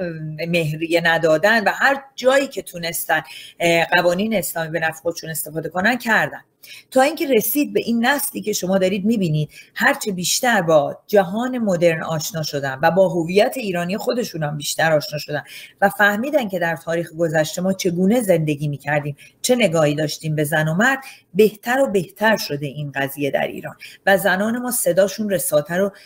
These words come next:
رساتر شده و عدهٔ بسیاری رو می‌بینیم که اینو می‌گیرن در زندان، اون یکی صداش در میاد، اونو می‌گیرن میندازن زندان، اون یکی از یه جای بلند می‌شه. یعنی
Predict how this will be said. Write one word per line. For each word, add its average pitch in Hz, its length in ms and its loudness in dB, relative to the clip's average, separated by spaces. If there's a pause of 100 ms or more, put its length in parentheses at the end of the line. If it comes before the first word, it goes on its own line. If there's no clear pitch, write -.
(160)
رساتر 170 640 2
شده 156 400 -2 (260)
و 180 40 2
عدهٔ 185 340 4
بسیاری 220 680 0
رو 190 100 0
می‌بینیم 156 440 -2
که - 160 -2 (240)
اینو 277 220 4
می‌گیرن 220 480 2
در 202 160 4
زندان، 190 520 2
اون 214 80 2
یکی 170 240 2
صداش 139 380 -4
در 131 200 -6
میاد، 131 260 -14
اونو 262 200 2
می‌گیرن 240 340 2
میندازن 214 400 0
زندان، 190 500 2
اون 240 80 0
یکی 190 300 2
از 147 200 2
یه 147 100 0
جای 143 160 0
بلند 147 240 -2
می‌شه. 147 160 -8
یعنی 190 260 2